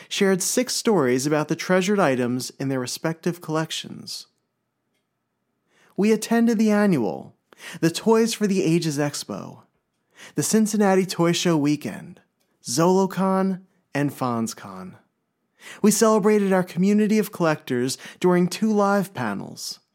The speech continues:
and we heard stories from many of our friends as they reflected on monumental moments like Celebration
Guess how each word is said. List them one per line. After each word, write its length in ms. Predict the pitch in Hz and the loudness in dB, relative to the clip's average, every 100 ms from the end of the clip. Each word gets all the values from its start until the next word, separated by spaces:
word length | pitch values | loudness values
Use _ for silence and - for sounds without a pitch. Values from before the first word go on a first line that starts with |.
| _ _ _ _ - - | _ _ _ _ -20 -4
and 120 | 151 | 0
we 100 | 165 | 0
heard 240 | 160 175 | 2 0
stories 540 | 175 - 196 156 135 - | 0 0 2 2 2 -2
from 200 | 143 151 | -2 2
many 220 | 180 208 | 4 4
of 140 | 185 | 4
our 180 | 170 180 | 2 2
friends 680 | 175 175 151 113 101 104 - - - | -2 -2 -2 -2 -6 -10 -12 -14 -6
as 100 | 147 | -2
they 100 | 143 | 2
reflected 680 | 170 170 170 214 202 - 123 | 2 2 2 0 0 -2 -4
on 160 | 120 123 | -2 0
monumental 680 | 143 170 214 208 208 214 | 2 4 4 4 2 2
moments 600 | 208 196 131 113 117 - - _ | 2 2 2 0 -2 -6 -10 _
like 160 | 117 | -8
Celebration 920 | 113 - 170 180 170 135 - 113 110 | -4 0 0 2 0 0 -2 -6 -8